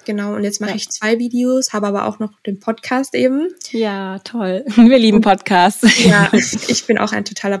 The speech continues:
Speaker 2: Ja.
Speaker 1: Podcast-Fan. Und Instagram ist ja auch noch mit dabei.
Speaker 2: Mhm.
Speaker 1: Und das ist schon sehr zeitintensiv, was man gar nicht so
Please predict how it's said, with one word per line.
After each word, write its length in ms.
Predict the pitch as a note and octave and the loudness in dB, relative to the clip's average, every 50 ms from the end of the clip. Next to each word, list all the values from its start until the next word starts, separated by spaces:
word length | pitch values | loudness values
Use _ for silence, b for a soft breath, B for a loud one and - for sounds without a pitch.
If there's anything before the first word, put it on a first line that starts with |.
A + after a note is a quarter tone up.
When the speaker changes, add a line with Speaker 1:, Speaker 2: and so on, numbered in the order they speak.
| - - | -2 -2
Speaker 2:
Ja. 280 | A#3 G#3 F#3 F3 F3+ | 0 0 0 0 -2
Speaker 1:
Podcast-Fan. 500 | A3+ A3 G#3+ F3 - - G3 G3+ G#3+ A#3 A#3 b b b b b b b b b b - | -4 -6 -8 -10 -10 -8 -8 -6 -6 -8 -8 b b b b b b b b b b -6
Und 160 | A#3 A3 - | -4 0 4
Instagram 400 | A#3+ C4 C4 - A#3+ A3+ G#3 G3+ | 4 4 4 4 2 2 4 2
ist 120 | G#3 G#3 | 0 0
ja 140 | - - G3+ | 0 0 0
auch 120 | A3+ A3 | 0 0
noch 160 | A#3+ A#3+ A#3 - | -2 -2 2 2
mit 180 | A#3+ A#3 - | 0 2 2
dabei. 400 | A3+ G#3+ - G#3+ G#3 G#3 G#3 F#3+ | -2 -2 0 0 2 2 4 4
Speaker 2:
Mhm. 80 | F3+ F3 | 4 2
Speaker 1:
Und 300 | E3+ F#3 F3 - - _ _ - | 0 -2 -6 -12 -16 _ _ -10
das 160 | - G#3 G3+ | -8 -6 -4
ist 160 | A3 A#3 - | -2 -2 0
schon 160 | - C#4+ C#4 | 0 0 0
sehr 300 | C#4 - B3+ A3+ A3+ A3+ | 2 2 2 0 0 -2
zeitintensiv, 680 | - - A3 G#3 A#3+ A#3 A3 A3+ A3+ A3+ - A#3 A3+ G#3+ | -4 -2 0 2 2 0 0 0 -2 -2 -2 -2 -2 -2
was 140 | A3 G#3+ | -4 -4
man 140 | - G3+ G3+ | -4 -6 -6
gar 120 | F#3+ F#3+ G3 | -4 -4 -4
nicht 220 | G3+ G#3 G3+ - | -4 -2 -4 -4
so 300 | - G3 G3 G3 G3 G3 | -4 -4 -4 -6 -6 -8